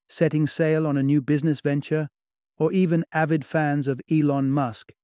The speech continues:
curious to discover the secret behind his groundbreaking successes, How Big Things Get Done is a rich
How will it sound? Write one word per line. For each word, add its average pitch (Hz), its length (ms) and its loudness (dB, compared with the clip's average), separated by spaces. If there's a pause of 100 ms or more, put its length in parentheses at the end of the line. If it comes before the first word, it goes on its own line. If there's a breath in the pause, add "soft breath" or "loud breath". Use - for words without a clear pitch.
(140)
curious 165 380 2
to 156 100 -4
discover 139 500 -2
the 131 120 -2
secret 147 500 -2
behind 135 380 -4
his 131 120 -4
groundbreaking 139 760 -2
successes, 127 720 -6 (540)
How 151 340 0
Big 139 340 0
Things 156 340 0
Get 135 260 -4
Done 139 340 -2 (380)
is 151 160 0
a 156 80 2
rich 160 360 0